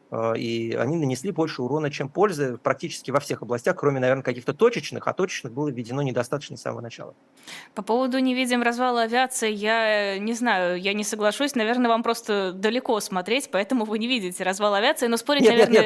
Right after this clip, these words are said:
Speaker 1: нет, нет, на
Speaker 2: бессмысленно.
Speaker 1: фоне, на фоне. Я говорю, я говорю про относительные, абсолютно про относительные, а, а, показатели. Ну, просто мне вле-, в-, бросилось в глаза, да, вот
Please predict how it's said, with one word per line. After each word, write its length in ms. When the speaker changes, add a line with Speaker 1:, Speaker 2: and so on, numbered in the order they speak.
Speaker 1:
нет, 0
нет, 100
на 80
Speaker 2:
бессмысленно. 400
Speaker 1:
фоне, 260
на 100
фоне. 240
Я 120
говорю, 160
я 140
говорю 180
про 100
относительные, 640
абсолютно 560
про 220
относительные, 720
а, 680
а, 100
показатели. 520
Ну, 800
просто 260
мне 140
вле-, 240
в-, 320
бросилось 400
в 40
глаза, 300
да, 160
вот 140